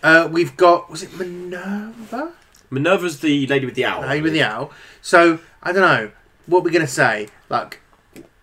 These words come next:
Speaker 1: she looks subdued. You don't feel she's gonna get in there and
Speaker 2: She's
Speaker 1: mess it up.
Speaker 2: supporty.
Speaker 1: Yes, exactly.
Speaker 2: I want her to have tack advice falconers.
Speaker 1: Oh,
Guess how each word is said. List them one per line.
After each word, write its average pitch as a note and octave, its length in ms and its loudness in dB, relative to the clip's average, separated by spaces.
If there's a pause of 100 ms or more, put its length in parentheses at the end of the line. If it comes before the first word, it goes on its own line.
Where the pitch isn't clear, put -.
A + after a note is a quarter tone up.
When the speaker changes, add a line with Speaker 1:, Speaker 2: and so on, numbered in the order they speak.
(200)
Speaker 1:
she - 240 -4
looks - 220 -2
subdued. D#3 920 -4
You C#3 80 -10
don't C#3+ 200 -2
feel D3+ 160 -4
she's C3 180 -8
gonna C3+ 180 -4
get C3 200 -6
in C3+ 140 -4
there B2+ 180 -2
and B2 100 -6
Speaker 2:
She's C3+ 180 -4
Speaker 1:
mess C3+ 220 -2
it D3 100 2
up. A#2+ 140 -2
Speaker 2:
supporty. F2+ 200 -10 (320)
Speaker 1:
Yes, E3+ 300 0
exactly. C#3 680 -6
Speaker 2:
I - 20 -4
want E3 160 0
her D#3+ 100 2
to C#3+ 120 -8
have C3+ 120 -4
tack D3 280 -4
advice C3 340 -4
falconers. F#2 580 -10 (600)
Speaker 1:
Oh, C#3 180 -10